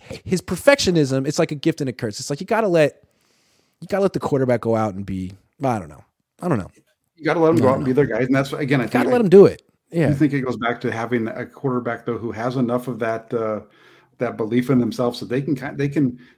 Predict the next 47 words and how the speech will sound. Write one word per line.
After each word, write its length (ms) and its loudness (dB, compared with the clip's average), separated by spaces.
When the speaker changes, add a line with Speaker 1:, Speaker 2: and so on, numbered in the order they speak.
Speaker 2:
they 120 0
can 320 2
do 200 2
it, 120 2
like, 220 -8
they 100 -4
can 360 0
make 320 -4
you 100 2
think 300 -6
that 100 -8
they're 160 -4
listening 380 -4
to 80 -8
every 200 -6
word 240 -6
you're 120 -6
saying, 380 -8
and 140 -2
they 80 0
can 240 -2
Speaker 1:
But 140 4
Speaker 2:
kinda 140 6
Speaker 1:
really, 180 8
they're 120 6
tuning 320 2
out 200 2
all 160 6
the 80 2
negativity, 840 2
all 160 4
the 80 -6
bullshit, 640 0
all 160 -2
the 60 -4
shit 180 -4
that's 180 -2
not 180 -6
helpful, 460 -2
and 120 -4
taking 320 -2
in 120 -2
actual, 440 -4
the 60 -4
stuff 200 -2
they 100 0
need. 220 0